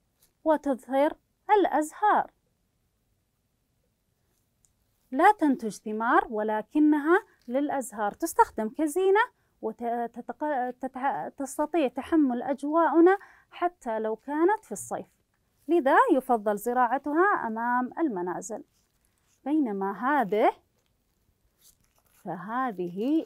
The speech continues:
التين، التين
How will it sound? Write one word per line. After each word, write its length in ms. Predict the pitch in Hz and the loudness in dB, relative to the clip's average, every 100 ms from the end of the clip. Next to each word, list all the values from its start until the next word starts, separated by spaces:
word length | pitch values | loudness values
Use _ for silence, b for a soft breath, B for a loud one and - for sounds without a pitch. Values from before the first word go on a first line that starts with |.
| - | -4
التين، 920 | 196 - - 302 330 311 220 175 - _ _ _ _ _ _ _ 302 | -8 -8 -8 0 2 2 2 0 -4 _ _ _ _ _ _ _ -4
التين 920 | 262 - - 269 285 247 175 180 | -4 -6 -12 -6 -4 -2 -4 -6